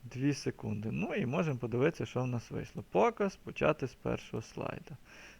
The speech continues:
Ось. З'являється сонце, встає це сонце. Вилетіло, посвітило, сідає,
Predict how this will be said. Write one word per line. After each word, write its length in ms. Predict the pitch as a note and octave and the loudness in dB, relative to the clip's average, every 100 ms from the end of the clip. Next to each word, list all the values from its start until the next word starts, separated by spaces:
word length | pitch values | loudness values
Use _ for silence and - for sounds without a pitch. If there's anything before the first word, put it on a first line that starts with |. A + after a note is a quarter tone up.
| - | 0
Ось. 340 | B2 G2+ - - - - - - B2 | 2 2 -4 -20 -20 -20 -20 -20 -4
З'являється 840 | B2 D#3+ E3+ E3 B2 A2 G#2 A#2 | 4 6 10 10 10 8 4 -4
сонце, 1080 | - - A3+ A#3+ A#3 A3+ G#3 A3 G#3 G3+ F3+ - | -4 6 8 10 8 6 4 8 8 8 6 -2
встає 840 | - - - A#2+ A2 D3+ G#3 A3+ | -14 -16 0 2 6 10 12 12
це 200 | A3+ G3+ | 10 4
сонце. 840 | F#3+ G3 G3 G3 F#3 - F3+ F3+ F3 - - - - - - - - - - - - - - - - - - - - - - - - - - - - - - - - - - - - - - | 4 4 6 8 4 2 2 2 -2 -12 -20 -20 -20 -20 -20 -20 -20 -20 -20 -20 -20 -20 -20 -20 -20 -20 -20 -20 -20 -20 -20 -20 -20 -20 -20 -20 -20 -20 -20 -20 -20 -20 -20 -20 -20 -20 -10
Вилетіло, 1040 | B2+ A2+ C3+ F3+ G3+ G3+ G3 F3+ F3 E3+ F3 - - - - - | -4 6 10 12 10 8 8 6 6 4 0 -8 -20 -20 -20 0
посвітило, 1080 | C#3+ C3+ - A2 A2 - E3 F#3+ F#3 F3+ F3+ - - - - - - - - - - - - - - - | 4 4 4 -2 0 6 8 10 8 6 4 -4 -20 -20 -20 -20 -20 -20 -20 -20 -20 -20 -20 -20 -20 -20
сідає, 1300 | - - E3 F#3 C#3+ B2 A#2 A2+ A2+ A2+ A2+ A#2 B2 | -16 0 6 8 10 10 10 8 4 2 2 0 -4